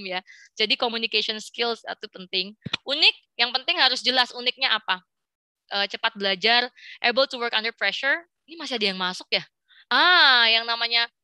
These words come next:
Mas Abil ini, eh, C V-nya padahal udah saya print baru join. <laughs>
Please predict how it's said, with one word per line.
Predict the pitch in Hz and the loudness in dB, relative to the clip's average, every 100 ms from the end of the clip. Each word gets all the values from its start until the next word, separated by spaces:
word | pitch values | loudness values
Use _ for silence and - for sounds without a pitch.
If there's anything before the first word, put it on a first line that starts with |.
| _ _ - | _ _ -6
Mas | 233 - | -4 0
Abil | 226 233 202 240 247 254 | 0 0 0 -2 -2 -2
ini, | 311 302 254 | -2 0 -2
eh, | - - 233 226 220 220 | -8 -8 -4 -4 -4 -8
C | - | -10
V-nya | 233 240 302 | -6 -2 0
padahal | 262 214 269 277 | 0 0 0 -2
udah | 220 208 | -4 -6
saya | 220 208 | -2 -2
print | 208 294 277 | 0 -4 -2
baru | 208 214 | -6 -4
join. | 240 240 208 | -2 0 -2
<laughs> | - 196 202 | -6 -12 -14